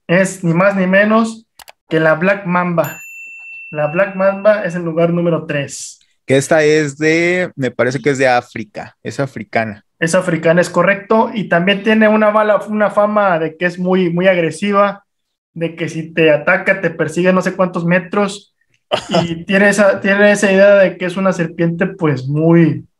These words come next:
Speaker 1: muy violenta, por así decirlo, con, con los agresores. Pero hay que también aquí hacer un señalamiento de que no, que es medianamente cierto, porque también he visto videos, he visto, este, fuentes, información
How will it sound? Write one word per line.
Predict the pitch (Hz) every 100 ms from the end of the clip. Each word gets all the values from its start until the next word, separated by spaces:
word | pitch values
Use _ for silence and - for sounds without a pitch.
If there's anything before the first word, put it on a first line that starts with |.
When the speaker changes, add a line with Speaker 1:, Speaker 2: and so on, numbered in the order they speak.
| _
Speaker 1:
muy | - 160 175
violenta, | 175 156 165 190 190 160 156
por | 151
así | 131 165
decirlo, | 156 170 170 165
con, | 156 143 131 - _ _ _ _
con | - 160
los | 151 156
agresores. | 156 156 156 214 214 - - _ _ _ _ -
Pero | 226 269 262 269 277 - _ _ _
hay | 202 202 202 -
que | 196
también | 185 175 175 190
aquí | 196 185 190 180 180
hacer | 170 170
un | 180 175
señalamiento | 175 175 170 170 170 170 180
de | 160 165
que | 156
no, | 143 147 147 147 _ _
que | - 156
es | 160 - - - _
medianamente | 170 165 170 175 175 175 175 170 165
cierto, | 151 185 160 - 170
porque | 160 151 -
también | 151 147 156 170
he | 180
visto | 175 175 185 165
videos, | 160 165 165 156
he | 170
visto, | 175 175 - 185 170 151 - _ _ -
este, | 160 151 - _ 160 151
fuentes, | 147 175 190 185 180 165
información | 160 151 156 156 151 175 180 175